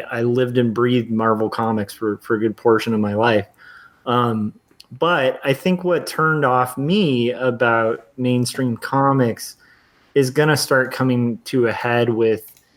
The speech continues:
mainstream film, because, um, I remember this point where I was reading comics and there were so many hashtags. At the time, they were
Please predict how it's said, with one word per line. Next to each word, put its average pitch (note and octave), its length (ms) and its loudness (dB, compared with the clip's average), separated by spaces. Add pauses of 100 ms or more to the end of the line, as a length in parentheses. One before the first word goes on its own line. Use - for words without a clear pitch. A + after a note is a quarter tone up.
(240)
mainstream B2+ 520 0
film, C#3+ 540 0 (680)
because, C3+ 580 0 (220)
um, B2+ 560 0 (200)
I C3+ 100 -2
remember D#3 440 2
this C3+ 180 0
point D3+ 640 -2 (120)
where B2+ 220 0
I B2+ 80 4
was A#2+ 180 0
reading D3 420 0
comics C#3+ 720 0
and B2 420 0
there A#2 100 2
were B2 60 2
so C#3+ 180 -2
many C#3 200 2
hashtags. C#3+ 840 0
At B2+ 180 0
the B2 80 -2
time, B2+ 240 0
they A#2 120 0
were A2+ 240 -2